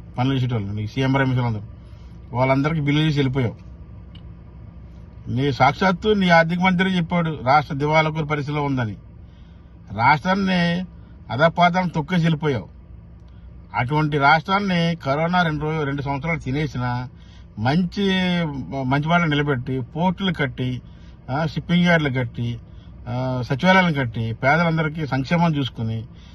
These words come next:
అన్ని రోడ్లు బాగా చేసుకుని డెవలప్‌మెంట్ చేస్తున్నాడు.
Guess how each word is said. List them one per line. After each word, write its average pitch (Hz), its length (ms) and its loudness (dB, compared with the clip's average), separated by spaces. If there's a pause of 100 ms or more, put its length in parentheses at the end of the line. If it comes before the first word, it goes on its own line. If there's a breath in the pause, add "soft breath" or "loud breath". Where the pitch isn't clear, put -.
(220 loud breath)
అన్ని 165 300 2
రోడ్లు 170 300 4
బాగా 156 200 4
చేసుకుని 113 520 -2 (500 loud breath)
డెవలప్‌మెంట్ 143 480 2
చేస్తున్నాడు. 117 400 0